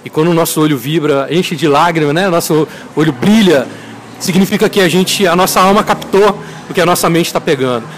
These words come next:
Então, eu, eu costumo dizer que o empreendedor, ele, ele realiza muito mais quando o olho tá brilhando do que quando o sangue tá fervendo. <laughs> Então, o que eu posso dizer aí pra turma que tá acompanhando a gente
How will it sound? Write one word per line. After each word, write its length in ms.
Então, 380
eu, 200
eu 120
costumo 200
dizer 200
que 80
o 40
empreendedor, 480
ele, 360
ele 400
realiza 400
muito 200
mais 400
quando 200
o 40
olho 140
tá 140
brilhando 460
do 60
que 120
quando 160
o 40
sangue 220
tá 100
fervendo. 580
<laughs> 60
Então, 520
o 40
que 80
eu 80
posso 300
dizer 360
aí 120
pra 180
turma 280
que 100
tá 80
acompanhando 460
a 80
gente 420